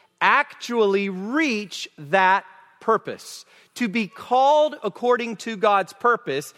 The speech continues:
is to actually reach that purpose. But the way we reach it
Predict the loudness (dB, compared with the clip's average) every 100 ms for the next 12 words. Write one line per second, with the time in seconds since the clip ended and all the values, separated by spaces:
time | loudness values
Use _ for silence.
0 | -20 _ -6 0 2 2 2 -2 -6 -6
1 | -6 0 2 2 -2 -8 -2 0 0 -2
2 | -6 -4 -2 -2 -6 -14 -16 _ _ -4
3 | 2 4 2 -2 -12 _ _ 0 0 0
4 | -14 -14 -20 -20 _ _ _ _ _ _
5 | _ -12 -8 -4 2 2 2 0 -2 -4
6 | -6 -12 -20